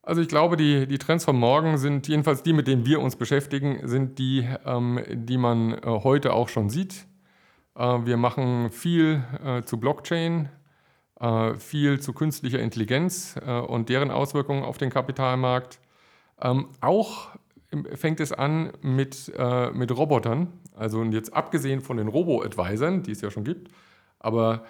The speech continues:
ich glaube, das wird ein Thema sein, mit dem wir uns mehr beschäftigen. Ähm, hier ein, ein Kollege schaut sich an, was heißt das denn, wenn immer mehr Prozesse draußen automatisiert werden?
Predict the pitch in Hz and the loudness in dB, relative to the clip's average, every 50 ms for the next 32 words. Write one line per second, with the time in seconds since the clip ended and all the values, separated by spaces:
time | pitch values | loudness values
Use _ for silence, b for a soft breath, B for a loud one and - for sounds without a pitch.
0 | B B B B - 131 131 139 139 151 139 170 - 123 127 123 - 151 151 147 | B B B B 2 2 4 4 2 2 -2 -2 -2 -2 -2 0 0 0 2 4
1 | 135 117 117 120 120 120 120 123 117 117 110 110 104 117 117 117 131 143 135 117 | 2 4 4 2 2 2 0 0 0 0 0 -2 -2 -2 0 2 2 2 0 -2
2 | - 101 95 - - - 113 127 143 147 139 - - - - _ - 107 101 98 | -2 -2 -4 -4 -6 -8 -6 -4 -4 -4 -4 -6 -12 -20 -20 _ -8 -6 -4 -4
3 | 104 107 - - - - - 151 147 - - 120 127 131 131 131 - - 117 123 | -4 -6 -8 -14 -16 -8 -4 -4 -2 0 0 0 0 0 0 -2 -4 -4 -4 -4
4 | 131 - 135 123 123 135 143 143 135 - 131 123 127 - 127 - - 127 131 135 | -2 0 0 0 2 2 2 0 0 0 0 -2 -2 -4 -6 -4 -2 -2 -2 -2
5 | 131 131 B B B B B B B B - - - - 151 185 185 - 156 135 | -2 -4 B B B B B B B B -10 -6 -2 0 0 0 0 -2 -4 -4
6 | - - - 127 156 160 131 127 127 - 156 151 139 135 131 135 139 156 160 160 | -2 -2 -2 0 0 0 0 0 -2 0 0 0 0 2 0 0 2 2 0 0
7 | - - - _ _ _ _ _ _ _ _ _ _ _ _ - 135 - - 160 | -2 -6 -14 _ _ _ _ _ _ _ _ _ _ _ _ -6 -6 -2 0 -2
8 | 165 165 - 131 - 107 98 98 135 170 175 - 180 180 185 160 143 - _ _ | -2 0 -2 -4 -4 0 2 2 2 2 2 0 0 0 0 -2 -6 -10 _ _
9 | _ _ _ _ _ _ _ - - 131 131 - 127 120 107 - 120 107 117 175 | _ _ _ _ _ _ _ -4 -2 -2 0 0 0 0 0 0 -2 -2 -2 -2
10 | 196 190 - 139 104 98 95 104 131 151 156 b | -4 -4 -6 -8 -6 -6 -6 -6 -6 -8 -8 b